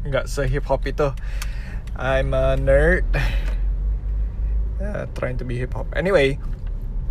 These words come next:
um, so for the topic, topik buat episode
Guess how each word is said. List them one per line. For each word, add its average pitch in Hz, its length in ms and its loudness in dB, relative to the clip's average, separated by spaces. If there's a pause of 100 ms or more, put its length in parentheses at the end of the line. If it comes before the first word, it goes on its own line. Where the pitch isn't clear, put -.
(540)
um, 147 640 2 (480)
so 127 400 0
for 127 320 2
the 117 320 0 (1500)
topic, 143 340 -2 (880)
topik 139 320 0 (100)
buat 127 320 2 (220)
episode 143 340 0